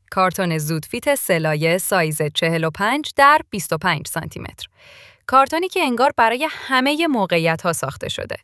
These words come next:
چون با یه طراحی خاص بهت اجازه می‌ده ارتفاعش رو هر طور بخوای تنظیم کنی.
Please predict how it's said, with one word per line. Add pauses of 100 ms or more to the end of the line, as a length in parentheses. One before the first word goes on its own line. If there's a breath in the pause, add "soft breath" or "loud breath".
چون
با
یه
طراحی
خاص
بهت
اجازه
می‌ده
ارتفاعش
رو
هر
طور
بخوای
تنظیم
کنی.